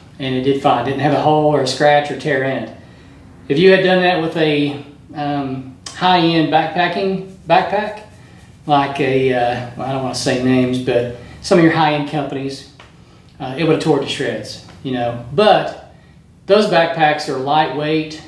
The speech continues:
and they're designed for comfort. They're not designed for durability or designed to be rugged, so they're designed for high mileage. If somebody's doing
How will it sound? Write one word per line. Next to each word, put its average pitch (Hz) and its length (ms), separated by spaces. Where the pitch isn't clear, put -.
and 143 120
they're 139 120
designed 143 520
for 135 240
comfort. 151 560
They're 147 100
not 143 180
designed 147 360
for 143 80
durability 139 560
or 127 200
designed 131 480
to 127 60
be 120 60
rugged, 135 400
so 131 280
they're 131 140
designed 147 340
for - 60
high 139 220
mileage. - 480
If - 40
somebody's 151 340
doing 139 440